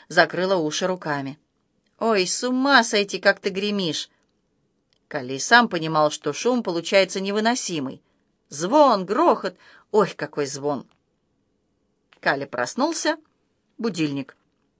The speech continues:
Вот разошелся. Калле поспешно его остановил и вскочил на ноги.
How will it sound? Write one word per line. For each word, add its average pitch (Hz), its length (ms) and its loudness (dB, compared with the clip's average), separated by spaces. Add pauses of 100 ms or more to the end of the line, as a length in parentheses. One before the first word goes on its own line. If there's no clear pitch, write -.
(380)
Вот 254 240 2
разошелся. 240 720 2 (920)
Калле 190 320 8
поспешно 180 520 0
его 156 180 0
остановил 170 540 0
и 262 40 2
вскочил 220 420 0
на 165 180 0
ноги. 147 300 -8